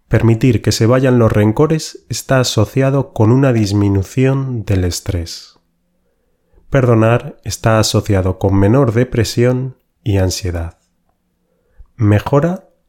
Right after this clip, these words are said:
el sueño. Incluso disminuyen los dolores de espalda. Perdonar es fundamental en las relaciones sociales, más todavía en las relaciones sentimentales. Las parejas que son capaces de perdonar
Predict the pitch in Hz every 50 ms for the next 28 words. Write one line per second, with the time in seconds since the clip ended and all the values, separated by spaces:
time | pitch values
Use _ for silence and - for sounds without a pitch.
0 | _ _ _ _ - 110 98 90 - - 104 95 92 87 85 85 85 85 - _
1 | _ _ _ _ _ _ - 117 120 120 - 147 165 156 - - 196 160 135 123
2 | 110 113 110 110 120 139 151 156 165 156 156 151 147 131 117 104 101 104 104 107
3 | 113 107 107 98 95 101 95 90 - - - 98 92 92 90 92 - - _ _
4 | _ _ _ _ _ _ _ _ _ _ _ _ _ _ - - _ _ _ _
5 | _ - 107 95 101 101 101 107 110 120 123 - - - _ - 113 - - -
6 | 135 131 127 120 110 110 101 101 98 117 120 123 113 107 101 95 87 95 95 92
7 | 90 - 110 101 104 98 - - - 92 - - 95 90 85 87 90 101 - -
8 | - - _ _ _ _ _ - _ _ 117 110 113 117 110 - - - 104 95
9 | 95 95 110 120 131 135 123 110 104 98 98 92 92 95 92 92 90 - - 107
10 | 98 98 92 - - 95 90 87 95 90 90 87 87 82 - 87 85 87 92 -
11 | - - _ _ _ _ _ _ _ _ _ _ _ _ _ _ _ _ _ _
12 | _ _ _ _ 123 104 104 104 - - - 107 120 123 - - 104 95 - -
13 | - _ - 104 - 127 139 147 - 156 - - 113 - - 107 95 87 90 98
14 | - - 104 - 120 135 123 113 107 117 - - - _